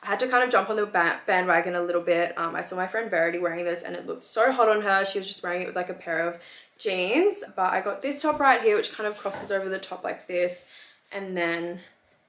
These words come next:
it's like a V front. I don't know. You guys will see better when I try it on. And the back is fully exposed. But I love this. This just reminds me of, like, a chill, like, Sunday drinks kind of session vibe. So yeah, I'm excited to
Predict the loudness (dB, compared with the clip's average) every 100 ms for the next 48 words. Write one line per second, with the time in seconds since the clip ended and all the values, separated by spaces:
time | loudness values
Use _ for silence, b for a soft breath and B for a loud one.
0 | _ _ -18 -10 -2 0 2 2 2 0
1 | -4 0 0 0 0 -2 0 0 0 -4
2 | -4 -2 0 0 -2 -2 -4 0 0 0
3 | -2 -4 -6 -14 -8 -2 -2 -4 -8 -6
4 | 0 4 4 4 6 8 10 8 10 8
5 | 8 4 4 4 2 2 -4 -4 0 4
6 | 4 4 2 0 0 -2 -6 -4 -2 0
7 | 0 0 -2 2 2 0 -6 -6 -4 -2
8 | -4 -4 -8 -8 -12 -16 -12 -6 -4 -4
9 | -4 -6 -6 -6 -6 -8 -4 0 2 2
10 | 0 -2 -6 -4 0 2 2 2 0 0
11 | 0 0 -2 -4 0 2 0 -4 -2 0
12 | 0